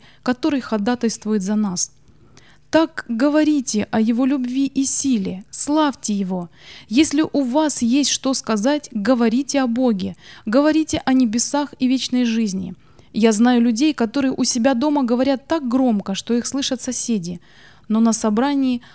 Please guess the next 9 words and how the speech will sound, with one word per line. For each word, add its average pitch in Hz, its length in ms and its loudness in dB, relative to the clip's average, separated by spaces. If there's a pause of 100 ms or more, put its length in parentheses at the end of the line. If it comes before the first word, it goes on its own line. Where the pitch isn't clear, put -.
(100)
они 285 280 2
едва 240 380 0
слышно 262 460 -2
бормочут 220 580 -2
несколько 208 480 -4
слов. 185 360 -4 (640)
Вам 226 320 4
необходимо 226 680 0
показать, 214 600 -4